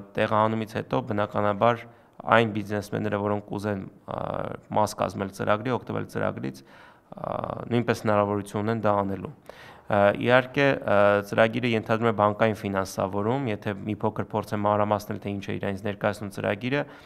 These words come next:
ըստ էության մինչև, ա, բավականին բարձր սահմանաչափով, մինչև տաս միլիարդ դրամ սահմանաչափով ընկերությունները կարող են ձեռք բերել մեքենասարքավորումներ, որոնց տոկոսագումարները պետությունը սուբսիդավորում է երեսունվեցից քառասուներկու ամիս տեղը-,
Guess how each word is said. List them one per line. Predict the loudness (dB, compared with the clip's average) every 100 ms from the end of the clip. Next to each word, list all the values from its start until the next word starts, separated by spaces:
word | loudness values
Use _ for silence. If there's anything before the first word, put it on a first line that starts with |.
| -20 -20 -4
ըստ | -2 0 2
էության | 2 4 2 2
մինչև, | 0 0 0 -2 -20 -20 -20 -14 -2
ա, | 2 4 4 2
բավականին | 6 6 6 2 0 4
բարձր | 2 2 -2
սահմանաչափով, | 0 2 2 0 -4 -2 -4 -4
մինչև | -6 -4
տաս | 4 4 4
միլիարդ | 0 2 2
դրամ | 0 -2
սահմանաչափով | 0 -4 -2 -4 -4 -4 -4 -6 -10 -20 -20 -10
ընկերությունները | -4 0 0 0 -2 2
կարող | 6 6
են | 4
ձեռք | 0 0 0
բերել | 0 0 0
մեքենասարքավորումներ, | -2 0 -2 2 0 2 0 0 -2 -2 -4 -6 -14 -20 -20 _ 0
որոնց | 4 6 4 0
տոկոսագումարները | 0 2 0 0 0 2 2 2 0 0 -2
պետությունը | -4 -8 -6 -6
սուբսիդավորում | -6 -8 -6 0 0 0 -4 -2 -2
է | -2
երեսունվեցից | -2 -2 -4 -6 -6 -6 -8
քառասուներկու | -4 -2 -2 -8 -8 -6
ամիս | -6 -8
տեղը-, | -10 -8 -8